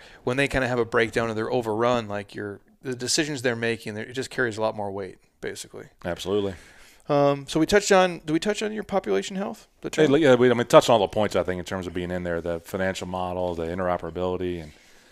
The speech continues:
Speaker 2: you know, overall, I think the education system is really struggling as well, how they train them. So you got, I mean, if you're gonna educate how you're gonna change the system, you gotta change the way you educate physicians. Twelve years is too long. Coming out with millions of dollars in in debt to be a physician, they,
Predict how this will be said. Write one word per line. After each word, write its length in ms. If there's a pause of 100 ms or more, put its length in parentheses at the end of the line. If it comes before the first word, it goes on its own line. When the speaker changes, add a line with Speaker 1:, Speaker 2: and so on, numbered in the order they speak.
(420)
Speaker 2:
you 60
know, 60
overall, 420
I 60
think 180
the 100
education 540
system 360
is 120
really 160
struggling 320
as 100
well, 180
how 100
they 100
train 260
them. 120
So 120
you 60
got, 100
I 40
mean, 160 (220)
if 120
you're 80
gonna 160
educate 580
how 120
you're 160
gonna 80
change 280
the 60
system, 380
you 100
gotta 120
change 280
the 60
way 100
you 120
educate 400
physicians. 400
Twelve 260
years 200
is 80
too 160
long. 280 (380)
Coming 220
out 60
with 80
millions 300
of 40
dollars 380
in 180 (540)
in 400
debt 320 (320)
to 100
be 160
a 60
physician, 560
they, 140